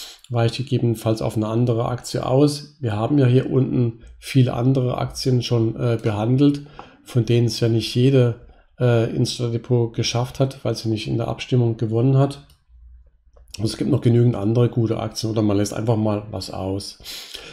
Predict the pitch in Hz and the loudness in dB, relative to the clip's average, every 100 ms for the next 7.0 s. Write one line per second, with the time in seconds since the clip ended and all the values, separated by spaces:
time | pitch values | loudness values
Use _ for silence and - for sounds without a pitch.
0 | - 123 - 113 113 127 123 - - _ | -4 -2 0 0 2 4 4 0 -18 _
1 | - 123 117 - - 127 117 107 117 120 | -4 -4 -2 -4 2 4 4 2 2 0
2 | 117 131 - 123 107 104 - 123 123 147 | -2 -6 -2 0 0 -2 0 2 4 4
3 | 147 131 127 127 - - - - - - | 4 6 6 4 0 -16 -20 -20 -20 -8
4 | - 120 117 110 110 110 110 104 - 117 | 0 4 4 2 2 0 2 -2 -4 -4
5 | - 113 113 104 120 117 107 113 110 110 | -2 -2 -4 -2 0 0 -2 -2 -2 -2
6 | 120 113 110 117 107 - - 123 113 | -4 -6 -4 -6 -6 -8 -6 -4 -4